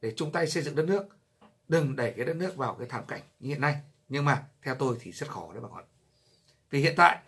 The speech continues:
à, tất cả đặt hy vọng vào cái chính quyền của bà Aung San Suu Kyi, của đảng của bà Aung San Suu Kyi. Nhưng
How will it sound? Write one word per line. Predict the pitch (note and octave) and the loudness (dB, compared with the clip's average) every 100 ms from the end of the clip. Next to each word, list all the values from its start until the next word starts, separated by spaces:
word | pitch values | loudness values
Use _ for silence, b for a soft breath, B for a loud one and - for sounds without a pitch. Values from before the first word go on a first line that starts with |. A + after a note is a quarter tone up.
| - _ _ _ - - | -20 _ _ _ -14 0
à, | B2+ C3 B2 - _ _ _ _ _ _ _ _ _ _ _ _ _ | 2 2 0 -6 _ _ _ _ _ _ _ _ _ _ _ _ _
tất | - B3 | 4 8
cả | G3+ - - _ - | 8 8 4 _ -2
đặt | E3 D3+ | 0 2
hy | G3+ | 4
vọng | F#3 - - | 6 4 2
vào | D3 C#3 | 0 0
cái | C#3+ | -2
chính | C#3+ E3 | -4 0
quyền | F3+ D3+ A#2+ | 4 4 4
của | B2 A#2 | -2 0
bà | B2 B2 | 2 0
Aung | - D#3+ | 0 -2
San | - D#3+ | -2 -2
Suu | E3 | 4
Kyi, | F#3 C#3+ | 4 4
của | C3 | -2
đảng | B2 - - | -2 -2 -4
của | |
bà | A2+ A#2+ A#2+ | -2 0 0
Aung | C3 C#3 | -2 -6
San | D3+ | -6
Suu | D3 | 0
Kyi. | F3 D3 B B B | 0 0 B B B
Nhưng | F3+ G3+ | 4 4